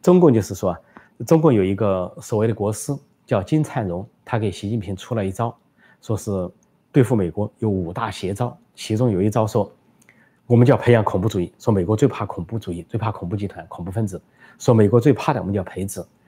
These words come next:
就像基地组织啊、伊斯兰国啊、塔利班。意思说呢，我-，我们在背后要成为他们的支撑。其实这个他是把话说明了。其实呢，中共就是在背后，因为九幺幺事件就很可疑。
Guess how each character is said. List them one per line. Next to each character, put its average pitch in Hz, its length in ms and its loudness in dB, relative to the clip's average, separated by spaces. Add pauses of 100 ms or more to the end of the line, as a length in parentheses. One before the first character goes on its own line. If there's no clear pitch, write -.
(140)
就 - 140 -2
像 98 40 0
基 117 160 -2
地 113 140 2
组 90 160 -8
织 - 140 -12
啊、 92 100 -6
伊 110 160 -4
斯 - 140 -6
兰 92 160 -2
国 92 180 -6
啊、 90 160 -12
塔 - 160 -4
利 87 80 -2
班。 117 180 0 (540)
意 123 100 6
思 113 140 4
说 110 140 2
呢， - 100 0 (440)
我-， 113 220 6 (120)
我 - 80 4
们 160 100 4
在 - 100 0
背 190 160 6
后 139 160 4 (140)
要 110 140 0
成 - 160 0
为 104 40 4
他 104 80 -2
们 107 80 2
的 95 80 0
支 107 160 -2
撑。 113 160 -2 (460)
其 - 140 4
实 113 180 6
这 113 160 2
个 104 80 4
他 - 160 -2
是 110 80 -4
把 - 120 -2
话 - 180 -4
说 101 180 -2
明 87 160 -2
了。 101 160 -4 (400)
其 - 160 4
实 139 140 2
呢， 98 120 -2 (220)
中 151 160 4
共 147 100 6
就 143 140 4
是 - 60 0
在 101 100 -2
背 95 160 -2
后， - 300 -6
因 143 100 6
为 127 100 8
九 101 220 4
幺 117 100 4
幺 139 120 6
事 135 180 -2
件 110 140 -2
就 98 80 -4
很 101 160 -6
可 - 200 -6
疑。 82 200 -10